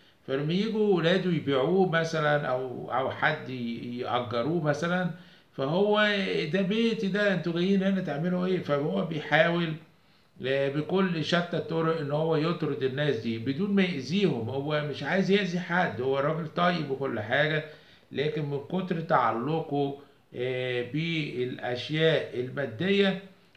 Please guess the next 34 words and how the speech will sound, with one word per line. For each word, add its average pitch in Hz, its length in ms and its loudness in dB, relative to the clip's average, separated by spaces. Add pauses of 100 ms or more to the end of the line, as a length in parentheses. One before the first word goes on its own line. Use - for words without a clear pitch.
(100)
بتلاقيه، 156 640 0
يعني، 147 260 4
زي 147 180 -2
ما 151 60 0
احنا 147 160 -4
بنقول، 139 300 -4
ميت 156 280 0
على 127 160 0
الدنيا، 165 380 -4
فبيعيش، 156 720 -2
بيبقى 151 360 -2
سجين 151 600 -4 (340)
في 139 140 -2
هذا 160 220 0
المكان، 156 560 0
بيقعد 208 360 4
فترة 185 460 4 (480)
مش، 151 460 -2
مش 139 320 2
شوية، 156 500 4
يعني، 120 320 2
في 131 120 -6
ناس 165 180 -2
بتقعد 143 540 -2 (120)
فترات 143 400 0
طويلة 143 360 -2
جدًا، 151 440 -2 (640)
لكن، 151 520 -2
آه، 135 580 0 (420)
آه، 131 640 0
المراكز 151 520 0
الروحانية 147 680 0
هنا 170 220 -4
بتحاول، 143 920 0